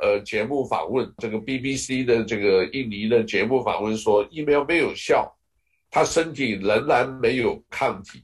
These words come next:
因为他自己本身就是胸肺科医生。他说，就一个月以后再做一次，结果还是一样，没有任何效用。所以呢，这个在六月份，印尼死了二十六个医生，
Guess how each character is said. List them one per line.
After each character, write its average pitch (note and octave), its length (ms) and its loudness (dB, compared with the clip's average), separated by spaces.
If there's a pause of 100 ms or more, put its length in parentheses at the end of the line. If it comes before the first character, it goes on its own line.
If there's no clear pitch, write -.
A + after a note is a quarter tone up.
因 C3+ 120 0
为 C#3 60 6
他 C3 100 4
自 D3 240 -4
己 A2+ 120 -6
本 G2 200 -4
身 A2+ 180 -4
就 A2+ 140 0
是 A2 240 -6
胸 B2 260 0
肺 A#2+ 160 2
科 A2 160 4
医 A2 200 0
生。 G#2 280 -2 (220)
他 D3 160 2
说， D#3 240 6
就 D#3 240 4
一 E3+ 160 0
个 F3+ 100 6
月 E3+ 220 4
以 G#2+ 100 -2
后 A#2+ 280 4
再 A3+ 320 2
做 C#3+ 200 2
一 A2+ 200 -4
次， - 420 -6 (240)
结 C3 180 4
果 C3+ 200 4
还 G#2+ 280 0
是 E3+ 280 -2
一 G2 80 -8
样， - 280 0 (120)
没 A#2+ 160 2
有 A#2 160 4
任 B2 180 2
何 G#2+ 160 -2
效 G#2+ 300 0
用。 F2+ 200 -6 (640)
所 E3 160 2
以 F3+ 100 4
呢， D#3 200 6
这 D#3 140 -2
个 D3+ 160 4
在 C3 180 4
六 F3+ 320 2
月 D3+ 220 2
份， D3 260 0
印 D#3 160 -14
尼 B2 180 -8
死 - 220 -4
了 A#2+ 200 6
二 G#3 220 4
十 C#3+ 220 0
六 D#3+ 260 4
个 B2+ 140 -2
医 B2 240 -8
生， A#2+ 320 -2